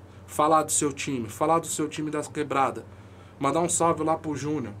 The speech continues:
do, do, do, do Lucélia. Um cara que ajuda.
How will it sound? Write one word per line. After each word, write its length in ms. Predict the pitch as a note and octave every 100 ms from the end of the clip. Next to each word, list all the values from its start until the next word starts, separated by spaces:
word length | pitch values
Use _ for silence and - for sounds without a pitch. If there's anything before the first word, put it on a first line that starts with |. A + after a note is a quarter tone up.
| F#2+
do, 320 | A2+ C3 A#2+ A#2+
do, 240 | B2+ B2+
do, 220 | A#2+ A#2+ G#2 A#2
do 120 | A2+
Lucélia. 520 | B2+ C3 - B2+ A2 G#2 - - - - - - - - -
Um 120 | C#3
cara 200 | A#2+ D#3
que 140 | D#3+ F3
ajuda. 480 | E3+ C3 F3 D3